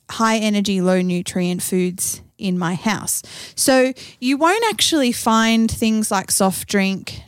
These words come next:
chips, um, crackers, biscuits, lollies, cakes, pastries.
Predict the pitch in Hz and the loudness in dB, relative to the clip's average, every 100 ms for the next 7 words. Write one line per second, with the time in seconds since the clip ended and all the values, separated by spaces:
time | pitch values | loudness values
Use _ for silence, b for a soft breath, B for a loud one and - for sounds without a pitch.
0 | - - 214 - - - - - _ _ | -4 -2 -2 -4 -6 -4 -6 -10 _ _
1 | 202 185 180 175 190 - 196 - 185 - | -4 -2 -2 -4 -6 -2 -2 0 -2 0
2 | 190 - 196 - - 175 175 170 - - | -2 -2 -6 -6 0 2 2 0 -4 -4
3 | - - - 185 - - 180 170 - | -4 -6 -8 -6 -4 -4 -2 -2 -6